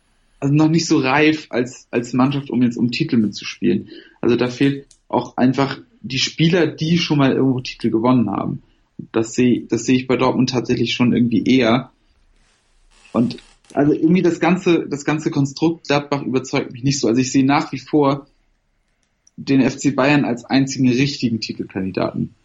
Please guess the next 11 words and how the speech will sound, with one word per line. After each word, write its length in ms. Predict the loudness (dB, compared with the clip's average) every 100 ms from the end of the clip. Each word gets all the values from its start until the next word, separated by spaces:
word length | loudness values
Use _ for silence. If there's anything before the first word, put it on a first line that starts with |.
| _ _ _
Also 280 | -2 0 0 -4 _ -4
die 80 |
Bayern 340 | 0 2 2 2
sind 120 | 0
ja 80 | -2
schon, 380 | 0 0 0 -4
schon 300 | -12 -4 -2
von 180 | 0 0
ihrer 180 | 0 0
Gesamthaltung 800 | 0 0 0 0 0 0 -2 -4
immer 440 | -2 0 0 -2